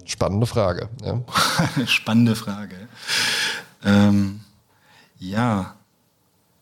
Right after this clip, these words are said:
Speaker 2: Nordamerika, ganz klar Kanada. Äh, das war auch, äh, eine Transaktion, äh, wo wir gemeinsam mit Kimberly, äh, dran gearbeitet haben.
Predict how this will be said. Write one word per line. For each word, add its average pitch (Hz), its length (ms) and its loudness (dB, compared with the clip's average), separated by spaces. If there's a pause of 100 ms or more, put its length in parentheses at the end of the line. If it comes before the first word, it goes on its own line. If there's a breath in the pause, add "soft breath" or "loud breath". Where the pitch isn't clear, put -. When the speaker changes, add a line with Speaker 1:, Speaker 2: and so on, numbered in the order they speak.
(140)
Speaker 2:
Nordamerika, 123 640 0
ganz 113 200 0
klar 110 220 -2
Kanada. 120 680 -2 (240)
Äh, 117 100 -14
das 120 220 -4
war 113 140 -4
auch, 113 360 -14
äh, 107 500 -12
eine 110 180 -6
Transaktion, 110 720 2
äh, - 20 2 (300)
wo 101 180 -12
wir 101 80 -12
gemeinsam 104 520 4
mit 98 200 -6
Kimberly, 104 520 4 (680 loud breath)
äh, 95 240 2
dran 95 300 0
gearbeitet 110 640 0
haben. 113 380 2